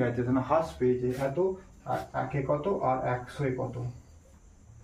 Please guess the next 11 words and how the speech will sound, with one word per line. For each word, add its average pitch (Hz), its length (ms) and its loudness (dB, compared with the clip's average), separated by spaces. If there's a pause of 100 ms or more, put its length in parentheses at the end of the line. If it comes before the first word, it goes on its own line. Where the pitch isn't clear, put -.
(1080)
এক্স - 300 -10
ওয়াই 143 160 0 (120)
বাই 135 160 0 (220)
চারশো 127 560 -2 (760)
গুণিত 127 380 0 (360)
এক্স - 240 -6 (140)
ওয়াই, 151 220 0 (1300)
একশো - 360 -8 (180)
গুণিত 127 360 2 (340)
এক্স - 240 -4 (120)
ওয়াই 151 180 0